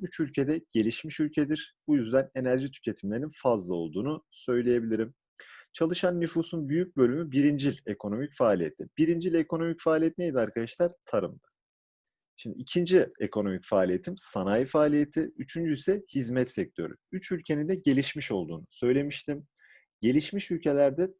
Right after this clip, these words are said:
tarım yani birincil ekonomik sektör arkadaşlar daha az yer kaplar. E, en fazla bu ülkelerde hizmet sektöründe çalışan insan sayısı fazladır. O yüzden cevabım B seçeneği olacak.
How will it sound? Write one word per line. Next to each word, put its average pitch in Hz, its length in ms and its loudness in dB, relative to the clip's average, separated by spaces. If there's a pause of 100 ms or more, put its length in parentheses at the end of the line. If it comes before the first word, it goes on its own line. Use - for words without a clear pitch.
tarım 131 380 2
yani 104 320 -2
birincil 143 400 2
ekonomik 107 520 -2
sektör 139 340 0
arkadaşlar 131 580 4 (260)
daha 135 380 2
az - 380 -2 (180)
yer - 380 -4
kaplar. 147 540 4 (320)
E, 107 60 -2
en 160 280 2
fazla 131 420 0
bu 151 140 6
ülkelerde 120 540 2
hizmet 147 400 -2
sektöründe 120 500 -2
çalışan 135 480 -2
insan 123 360 -4
sayısı 87 420 -8
fazladır. 131 540 0 (280)
O 151 80 -2
yüzden 110 260 0
cevabım 147 480 2
B 127 160 6
seçeneği 92 440 -6
olacak. 127 400 0